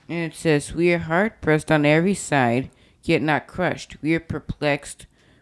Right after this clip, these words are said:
but not in despair. Persecuted," uh, one second, "but not forsaken. Struck down, but not destroyed. Always carrying about in the body the dying of the Lord Jesus, that the life of Jesus also may be manifest in our body.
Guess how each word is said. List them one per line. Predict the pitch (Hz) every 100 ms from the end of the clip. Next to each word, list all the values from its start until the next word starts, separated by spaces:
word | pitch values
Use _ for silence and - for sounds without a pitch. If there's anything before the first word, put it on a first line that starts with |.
| _
but | 170 160
not | 156 165
in | 180
despair. | 143 - - 156 110 135 - _
Persecuted," | - 190 190 - - 139 127 - _ _ _ _ _ _ _ _ _ -
uh, | 143 135
one | 139
second, | - - - - _ _ _ _ _ _ _ _ -
"but | 160
not | 156 156
forsaken. | - - 160 165 120 110
Struck | - - 175 180 _
down, | 156 139 127 139 151
but | 147
not | 147 147
destroyed. | 143 139 - 170 160 104 - - - _ _ -
Always | 156 180 185
carrying | - 160 175 185
about | 170 143 143
in | 147
the | 170
body | 165 147 139
the | 139 139
dying | - 139 151 165
of | 156
the | 147
Lord | 131 131
Jesus, | 127 160 165 - 53 - _ _ _
that | 160
the | 160
life | 156 156 165 -
of | 180
Jesus | - 147 151 147
also | - 156 170
may | 165 151
be | 147 139
manifest | 139 147 160 147 147 -
in | 127
our | 123
body. | 131 139 139 -